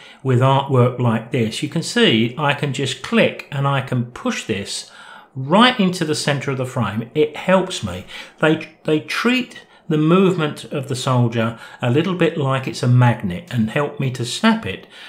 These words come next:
to the center, both horizontal and vertically. Now that's going to be quite useful when we start to place images within layers.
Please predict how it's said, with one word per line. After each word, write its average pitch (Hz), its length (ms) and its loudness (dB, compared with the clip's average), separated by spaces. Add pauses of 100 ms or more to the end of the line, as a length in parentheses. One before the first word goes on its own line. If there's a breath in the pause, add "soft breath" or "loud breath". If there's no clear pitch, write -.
(140 loud breath)
to 127 100 -2
the 131 100 0
center, 127 600 2 (240)
both 127 300 -2
horizontal 127 840 -2 (200)
and 117 280 2
vertically. 110 600 0 (380 loud breath)
Now 147 100 -2
that's 226 220 0
going 156 220 2
to 139 60 0
be 127 100 0
quite 123 360 -2
useful 123 560 0
when 117 240 0
we 113 80 2
start 110 440 0
to 117 60 -8
place 107 520 -6 (180 loud breath)
images 127 720 0
within 104 320 -2
layers. 90 540 -8